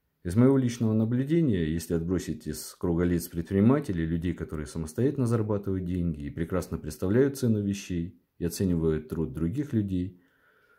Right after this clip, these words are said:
существует большая группа лиц, которые приобретают большие и значительные суммы, используя свои положения, знакомства, родственные связи. В этом часто нет ничего предосудительного,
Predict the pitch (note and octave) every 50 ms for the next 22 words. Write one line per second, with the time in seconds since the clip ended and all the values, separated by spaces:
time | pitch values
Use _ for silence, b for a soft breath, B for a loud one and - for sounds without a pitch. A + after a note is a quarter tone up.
0 | b b b - B2+ A#2+ - - - G#3 G3 C#3+ A#2 A#2+ A#2 A2+ - D#3 D3+ C#3
1 | B2+ B2+ C3 B2+ B2+ A#2+ A2+ B2+ D#3 E3+ E3 E3+ - - - _ - E2+ - A#2
2 | A2 G#2 G2+ G#2 G#2 G2 A2 A2 - B2+ G#2+ F2 E2+ G2+ G#2 G2+ - - E3 C#3+
3 | G2+ D#2+ F2 F2 E2 - G2+ E2+ - F#2+ F2+ F2+ - - D#3+ D3+ C3 F#2+ E2+ E2
4 | - - B2 A#2+ G#2 F#2+ F2 E2 - - F2+ E2 - - D2 C#2+ D#2+ E2+ A#2 C#3+
5 | C#3+ G2+ E2 D2+ C2+ D2+ D#2 D2+ - A2 A#2 A#2 A#2 - - F2 E2+ E2+ - _
6 | _ _ _ _ _ _ _ _ _ _ _ - E2+ A2+ B2+ B2 - A#2 A2 G#2+
7 | G2+ G2 G2 - F#2+ F#2 F#2 F2+ E2 D#2 D2 D2+ D#2 - _ _ _ _ _ _
8 | _ _ _ _ _ _ _ _ _ _ D3+ D#3 E3+ E3 D3+ - D#3+ C#3 - C#3+
9 | D#3 E3 E3 - G#2 F2+ - - F2 D2+ E2 F2 E2 F2 E2+ - - F#2 E2 D#2+
10 | - - - D2 C#2 C#2 C2+ B1+ B1+ B1+ C2+